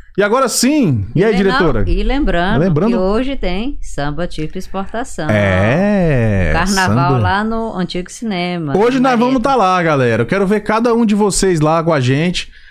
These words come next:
Speaker 1: pra dar um abraço, trocar uma ideia. Daqui a pouco, saindo desta live, vamos diretamente pra lá, pra ver cada um de vocês que puderem ir. Vamos sortear dois ingressos, né, diretora?
Speaker 2: Vamos.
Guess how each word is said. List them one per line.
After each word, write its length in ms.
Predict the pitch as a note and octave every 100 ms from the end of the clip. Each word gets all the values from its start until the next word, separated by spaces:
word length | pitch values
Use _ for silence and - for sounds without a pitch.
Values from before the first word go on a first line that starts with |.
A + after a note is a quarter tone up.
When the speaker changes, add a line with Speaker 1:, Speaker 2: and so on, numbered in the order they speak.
| - -
Speaker 1:
pra 100 | C#3
dar 140 | D3
um 60 | E3+
abraço, 480 | A#2+ C3+ E3 E3 -
trocar 280 | D#3 D#3
uma 180 | E3+ E3+
ideia. 500 | C3 A#2 D3 E3 E3
Daqui 240 | C#3 C#3 F3
a 60 |
pouco, 300 | E3+ E3+ D#3+
saindo 320 | - C#3+ G3
desta 260 | G#3+ G#3 G#3+
live, 300 | D3+ E3 E3+
vamos 180 | F3 F3+
diretamente 640 | D3+ E3 G#3+ G#3 F3+ E3+
pra 180 | - D#3+
lá, 340 | B2 C#3+ D#3+ - - - -
pra 120 | D3
ver 180 | C3+ D3
cada 240 | C3 D#3 D3+
um 60 |
de 80 | D3
vocês 360 | C3+ C3+ D3 C#3
que 100 | C#3
puderem 440 | D3 C3+ C#3 F3
ir. 100 | F#3
Vamos 220 | F3+ G#3+
sortear 340 | G3+ G#3 - F#3+
dois 220 | F3+ F#3
ingressos, 400 | G#3 E3 D3+ C3
né, 120 | C3+
diretora? 460 | D3+ E3 D#3 C#3+ G2
Speaker 2:
Vamos. 580 | A#2 D3 D#3 F#3 -